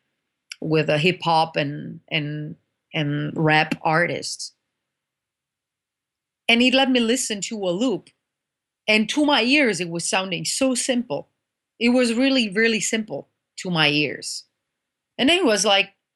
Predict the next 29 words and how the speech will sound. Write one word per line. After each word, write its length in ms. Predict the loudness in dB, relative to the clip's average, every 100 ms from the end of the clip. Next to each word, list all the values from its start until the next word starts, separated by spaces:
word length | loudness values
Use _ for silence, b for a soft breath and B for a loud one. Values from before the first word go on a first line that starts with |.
| _
"You 180 | -2 0
know 100 | 0
that 140 | 0
this 160 | -2 -4
is 100 | -6
a 60 |
combination 460 | -6 -6 -2 -2 0
of 100 | 0
a 60 | 0
hundred 280 | 0 -2
and 120 | -6 -2
forty-five 520 | 0 0 2 2 2
sounds, 520 | 0 0 0 -4 -10
different 400 | -4 -4 -4 -4
sounds, 480 | 0 0 -2 -8 -12 _ _ _ _
combined 480 | -6 0 2 2 2
together?" 560 | 0 2 2 -2 -8 _ _ _ _ _ _ b b _ _
And 140 | 2
I 80 | 4
was 200 | 2 2
like, 300 | 0 -2 -2
"What?" 420 | -6 -4 0 2 0 _ _ _ _ _ _ _ _ _ _
It's 140 | -16 -2
like, 180 | -2 2
"Yes, 440 | 0 0 -6 -14 _ _ -18
it's 80 |
a 40 | -4
hundred 380 | -2 -2 -4 -4
forty-five 840 | -2 0 0 0 2 4 2